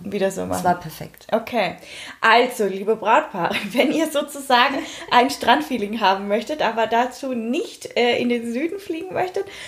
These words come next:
Speaker 1: dann wäre auf jeden Fall Berlin, der Plötzensee, eine, äh, gute Location. Alles ohne Gewähr natürlich, ob, äh, es die Location in dem Ausmaß oder in dem Sinne noch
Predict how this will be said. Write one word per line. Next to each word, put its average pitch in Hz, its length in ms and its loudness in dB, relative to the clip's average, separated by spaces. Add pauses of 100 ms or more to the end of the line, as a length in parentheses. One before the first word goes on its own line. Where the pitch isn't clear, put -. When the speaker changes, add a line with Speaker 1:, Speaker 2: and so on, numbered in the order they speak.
(180)
Speaker 1:
dann 311 300 2
wäre 277 260 6
auf 254 160 2
jeden 254 260 0
Fall 202 160 2
Berlin, 202 440 -2
der 254 100 4
Plötzensee, 233 640 0
eine, 196 440 -2
äh, 185 420 -2 (100)
gute 269 400 4
Location. 262 580 2 (340)
Alles 294 320 4
ohne 262 200 4
Gewähr 214 260 2
natürlich, 302 560 -2
ob, 220 200 0
äh, 233 320 4
es 233 200 0
die 233 120 -4
Location 220 500 2
in 220 100 -2
dem 220 200 0
Ausmaß 214 520 4
oder 190 160 -2
in 180 60 -2
dem 190 200 -2
Sinne 196 220 -4
noch 180 180 -2